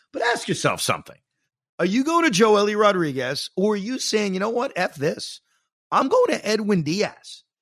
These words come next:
and I'll worry about the eighth and ninth inning when I get there"?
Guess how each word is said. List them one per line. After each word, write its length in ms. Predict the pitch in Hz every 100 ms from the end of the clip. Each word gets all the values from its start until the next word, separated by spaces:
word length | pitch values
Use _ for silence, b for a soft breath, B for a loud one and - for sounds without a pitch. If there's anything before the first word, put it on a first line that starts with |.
| _ _ _ _
and 380 | 175 180 180 180 -
I'll 240 | 185 285 294
worry 280 | 294 302
about 300 | 294 247 240
the 140 | 233 214
eighth 200 | 208 202
and 100 | 185
ninth 280 | 185 170 170
inning 200 | 165 156
when 120 | 143
I 120 | 131
get 240 | 127 110
there"? 260 | - - _